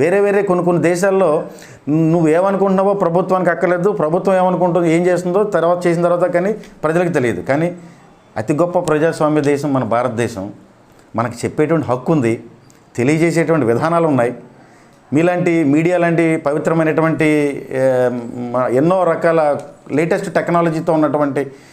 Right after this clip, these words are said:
మీడియా కూడా మనతోటి ఉంది. ఒక మంచి మొక్క అందంగా ఎదిగిన తర్వాత ఆ చివరన,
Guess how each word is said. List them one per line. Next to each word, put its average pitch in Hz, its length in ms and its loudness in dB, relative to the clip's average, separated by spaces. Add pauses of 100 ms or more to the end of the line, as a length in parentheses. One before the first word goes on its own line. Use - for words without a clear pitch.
(140)
మీడియా 185 220 2
కూడా 185 160 2
మనతోటి 160 320 0
ఉంది. 101 240 -4 (1700)
ఒక 127 120 -6
మంచి 143 300 0
మొక్క 147 280 0 (760)
అందంగా 156 460 0
ఎదిగిన 143 320 0
తర్వాత 120 400 2 (1700)
ఆ - 20 -2
చివరన, 196 580 0